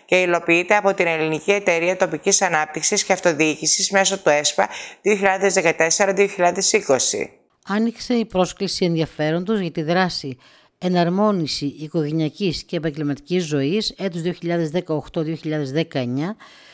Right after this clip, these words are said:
Speaker 2: η οποία αφορά στις εγγραφές στους παιδικούς σταθμούς μέσω του προγράμματος εσπα δύο χιλιάδες δεκατέσσερα δύο χιλιάδες είκοσι. Η καταληκτική ημερομηνία υποβολής αιτήσεων είναι η τρίτη Ιουλίου δύο χιλιάδες δεκαοκτώ,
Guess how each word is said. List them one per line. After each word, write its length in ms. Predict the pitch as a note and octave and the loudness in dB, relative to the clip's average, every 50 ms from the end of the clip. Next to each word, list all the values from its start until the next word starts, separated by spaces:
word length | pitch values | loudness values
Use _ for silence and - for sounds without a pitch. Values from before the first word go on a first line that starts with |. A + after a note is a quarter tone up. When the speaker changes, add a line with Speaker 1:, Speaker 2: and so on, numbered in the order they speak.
| - - _ | -20 -8 _
Speaker 2:
η 120 | G3+ G#3 | 2 4
οποία 240 | G3+ G3+ - B3 A#3+ | 4 6 4 4 4
αφορά 400 | A3 - G#3 G3+ G3 G3+ G3+ F3+ | 4 2 0 0 2 2 0 0
στις 240 | - - F3+ - G3 | -2 -6 -6 -2 0
εγγραφές 420 | F#3 E3 E3 D#3+ D#3 - - F#3+ | 0 0 0 -2 -2 -2 -2 -2
στους 140 | F#3+ - - | -2 -2 -2
παιδικούς 400 | - E3+ C#3+ D3 - - E3 C#3+ | -2 -2 -2 -2 -6 -6 -8 -6
σταθμούς 520 | - D3 B2+ - - D#3 F#3 A3 A3+ - - - - - - - _ _ _ | -6 -10 -12 -8 -6 -2 -2 0 -2 -2 -6 -14 -20 -20 -20 -20 _ _ _
μέσω 320 | F3+ F#3+ A3 A3 F#3 A#3 | 2 4 4 4 2 0
του 80 | G3 F#3 | -4 -2
προγράμματος 680 | - F#3+ F3 F3 F#3+ F#3 F3 E3 D#3 C#3+ D3+ - - - | -4 -2 0 2 2 4 4 2 2 -2 -4 -8 -8 -6
εσπα 280 | - F#3 G#3 - - G#3 | -4 -4 -4 -2 -4 -4
δύο 100 | F3+ F#3 | -4 -4
χιλιάδες 300 | E3+ - F3+ E3+ E3 D3 | -4 -4 -2 -2 -2 -2
δεκατέσσερα 540 | D#3+ D#3+ - D3 - - G3+ G3+ - G#3+ F3 | -4 -4 -6 -6 -2 -2 -4 -2 -2 -4 -4
δύο 80 | F3+ | -4
χιλιάδες 360 | E3+ - F#3+ F#3 F3 F3+ - - | -4 -4 -4 -4 -4 -4 -6 -6
είκοσι. 440 | C3 - A2+ - - - G#2+ G2 _ _ _ _ | -6 -6 -10 -14 -14 -16 -18 -20 _ _ _ _
Η 120 | - F#3+ F#3 | -6 -6 -2
καταληκτική 640 | - F#3+ C#3+ E3+ D#3+ D#3+ D#3 - - - - - G#3+ | -2 -2 0 2 0 0 -2 -4 -12 -16 -2 0 2
ημερομηνία 600 | G#3+ G#3 G3 F3+ F3 D#3+ D#3+ D3 D3+ D#3+ F#3 G#3 | 2 2 2 2 2 0 0 0 0 0 0 0
υποβολής 560 | F#3 F#3+ F3+ D#3 D#3+ D#3+ D#3+ F3+ F#3+ - - | 0 0 -2 0 0 0 0 0 -2 -4 -6
αιτήσεων 640 | - C#3 - - D3+ D3 C#3 - - G#3 A3 G3+ - _ _ | -10 -12 -8 -6 -4 -4 -4 -2 -2 -2 -2 -4 -6 _ _
είναι 220 | F#3 G3+ G3 F#3+ | -4 -2 0 0
η 140 | F3+ E3 D3 | 0 -2 -2
τρίτη 500 | - _ - F3 G3+ G#3 G3+ - E3+ D#3+ | -4 _ -2 0 0 0 0 -2 -2 0
Ιουλίου 280 | D#3 D#3 D3+ D#3+ F#3+ | 0 0 0 0 2
δύο 120 | F3+ E3+ E3+ | 2 2 0
χιλιάδες 340 | D#3 E3+ E3+ F3 E3 D#3+ - | -2 -2 -2 -2 -4 -2 -2
δεκαοκτώ, 600 | F3+ E3 - C#3 C3 B2+ - - - G3+ A3+ | -4 -4 -2 -4 -6 -6 -6 -4 -4 -4 -4